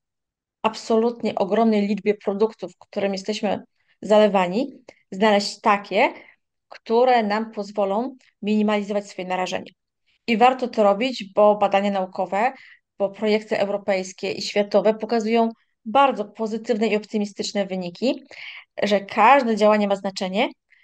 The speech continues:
Jak odejmujemy puzelki, to się całościowo nasze ryzyko chorób cywilizacyjnych zmniejsza. Także naprawdę jest to coś, nad czym mamy wpływ i co warto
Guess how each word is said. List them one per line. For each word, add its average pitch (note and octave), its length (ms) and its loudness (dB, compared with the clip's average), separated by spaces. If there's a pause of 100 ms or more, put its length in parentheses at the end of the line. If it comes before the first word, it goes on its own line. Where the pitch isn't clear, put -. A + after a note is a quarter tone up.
(120)
Jak G#3 300 0
odejmujemy G#3+ 540 2
puzelki, G#3+ 680 -4 (960)
to G#3 160 -2
się G3+ 240 -2 (320)
całościowo G#3 760 2 (220)
nasze G#3 280 -2
ryzyko G#3 400 -4
chorób G3+ 300 -6
cywilizacyjnych F#3 580 -8
zmniejsza. - 380 -8 (1200)
Także G#3+ 340 4
naprawdę A3 840 4
jest G#3 280 -4
to G#3 100 -2
coś, A#3+ 460 -2 (160)
nad G#3+ 280 -6
czym G3+ 280 0
mamy A#3 260 2
wpływ B3+ 420 0 (800)
i G#3+ 200 -2
co A3+ 180 2
warto A#3+ 600 4